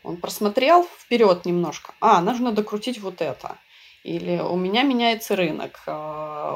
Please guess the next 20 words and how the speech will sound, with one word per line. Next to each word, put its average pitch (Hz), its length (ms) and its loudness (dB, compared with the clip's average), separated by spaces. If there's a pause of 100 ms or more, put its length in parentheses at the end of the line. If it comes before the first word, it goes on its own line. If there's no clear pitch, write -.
о, 160 640 -8
там, 135 200 -10
у, 165 120 -8
меняются 202 540 -2
технологии». 208 800 -2
Там, - 160 -12
те, 190 180 -6
кто 240 200 -8
сейчас 214 340 -4
в 190 180 -14
маркетинге, 170 880 -2
а, 139 460 -6
они 185 180 -4
не 233 100 -2
могут 240 280 0
сидеть 185 320 -6
на 160 80 -4
одном 175 260 -4
месте, 165 380 -8
например. - 420 -14